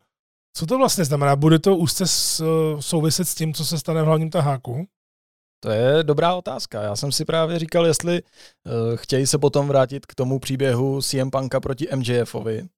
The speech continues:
Speaker 1: Což by měli
Speaker 2: Kdo bude,
Speaker 1: asi.
Speaker 2: kdo bude skutečný šampion. Ale tady na tom All In mi nepřijde, že by na to byl prostor.
Speaker 1: No a když budeme úplně blázni a hovořili jsme tady vlastně o těch možnostech, co se může stát s Coulem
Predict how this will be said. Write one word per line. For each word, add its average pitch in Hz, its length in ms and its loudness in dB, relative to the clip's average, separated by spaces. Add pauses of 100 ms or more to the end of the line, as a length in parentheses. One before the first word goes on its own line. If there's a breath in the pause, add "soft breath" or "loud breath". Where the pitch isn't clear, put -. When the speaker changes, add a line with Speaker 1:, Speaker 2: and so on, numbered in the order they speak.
(380)
Speaker 1:
Což 139 120 -2
by 151 100 0
měli 151 240 0
Speaker 2:
Kdo 135 80 0
bude, 135 120 2
Speaker 1:
asi. 135 180 -2
Speaker 2:
kdo 123 180 -8
bude 131 220 -4
skutečný 127 480 -2
šampion. 113 600 -4 (640)
Ale 117 300 2
tady 135 320 0
na 143 120 2
tom 160 340 -2
All 156 200 0
In 160 200 -4
mi 165 80 -2
nepřijde, 165 340 -2
že - 80 -6
by 120 80 -2
na 117 80 -2
to 120 100 -8
byl 113 120 -2
prostor. - 440 -6 (1500)
Speaker 1:
No 127 100 -4
a 135 60 -2
když 139 280 -4
budeme 151 420 -2 (200)
úplně 151 480 -4
blázni 131 680 -4 (260)
a 131 260 -2
hovořili 139 380 -2
jsme 143 180 -4
tady 135 240 -2
vlastně 135 380 -2
o 135 120 -8
těch 131 220 -6
možnostech, 135 440 0
co - 120 -6
se 151 140 -4
může 139 180 -2
stát 139 260 -4
s - 60 -4
Coulem 139 640 -2